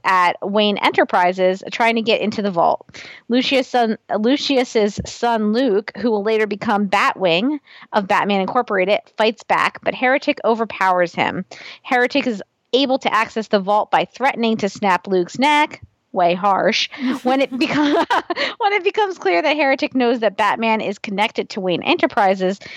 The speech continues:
Heretic stabs Lucius Fox in the stomach. Also way harsh.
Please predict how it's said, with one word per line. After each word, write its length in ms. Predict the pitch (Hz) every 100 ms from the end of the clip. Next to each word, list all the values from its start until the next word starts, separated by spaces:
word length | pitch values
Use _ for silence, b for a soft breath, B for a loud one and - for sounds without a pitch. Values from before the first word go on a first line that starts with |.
| B -
Heretic 520 | 294 330 339 320 -
stabs 440 | - 277 254 240
Lucius 380 | 220 226 262 254
Fox 380 | - 170 208 -
in 140 | 220
the 60 | 226
stomach. 500 | - 339 269 175 - b b _ _ _
Also 360 | 453 - - 196
way 180 | 175
harsh. 440 | 185 175 - 269